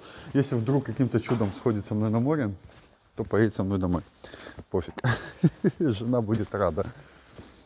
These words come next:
Здесь у нас, видите, дерево приплющило. Люди пособирали мусор, побросали. Ну что там, что тебе тут делать? Пошли. Я тебя дома покормлю. А, сегодня в планах съездить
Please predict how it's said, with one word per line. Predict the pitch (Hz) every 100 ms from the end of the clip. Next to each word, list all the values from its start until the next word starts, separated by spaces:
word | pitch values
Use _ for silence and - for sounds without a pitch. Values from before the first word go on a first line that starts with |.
| - _ _ - - _ _ _ - - - _ _ _ _ 113
Здесь | 92 -
у | 92
нас, | 80
видите, | 107 90 98
дерево | 95 107 95 90 80 - - - _ - - - - -
приплющило. | 101 98 131 151 - 113
Люди | 101 92
пособирали | - 95 104 95 104 98
мусор, | 104 160 - 135 -
побросали. | 120 117 110 135 120 113 101 _ _ _ _ _ _ _ _ _ _ _ _ _ 135
Ну |
что | - 233
там, | 160 131
что | 240
тебе | 196
тут | 151 131
делать? | 107 90 82
Пошли. | 127 - 98 78 - _ -
Я | 117
тебя | 113
дома | 107 101
покормлю. | 92 - 98 85 73 - - - - - - - - - -
А, | 110 101
сегодня | 160 214 165
в |
планах | 180 214 185
съездить | - - 120 131 180 160 156 139 -